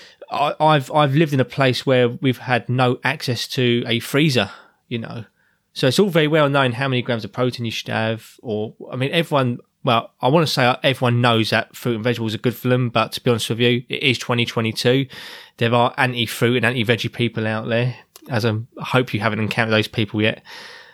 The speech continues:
'cause they will drive you crazy. It's not just a numbers game in regards to nutrition. It is pretty much, as you've pointed out there, it's, it's a behaviour change thing as well.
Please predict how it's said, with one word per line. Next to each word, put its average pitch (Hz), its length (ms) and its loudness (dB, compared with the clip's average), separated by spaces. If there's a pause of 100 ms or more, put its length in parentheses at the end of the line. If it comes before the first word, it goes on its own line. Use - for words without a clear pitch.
(280)
'cause 110 140 0
they 123 100 4
will 110 120 0
drive 113 280 2
you 101 60 0
crazy. 113 440 0 (880)
It's 139 200 0
not 147 140 2
just 127 200 -2
a - 20 2
numbers 123 380 2
game 135 320 0
in 123 100 -2
regards 117 320 -4
to 135 60 -4
nutrition. 131 460 -2
It 131 140 0
is 127 280 4
pretty - 160 -6
much, 123 200 -2
as 110 160 0
you've 107 140 -2
pointed 117 500 -2 (120)
out 113 240 -2
there, 110 200 -6
it's, - 360 -6
it's - 160 -6
a 123 40 -2
behaviour 117 400 0
change 107 320 -4
thing 107 140 -4
as 101 120 -4
well. 107 300 -2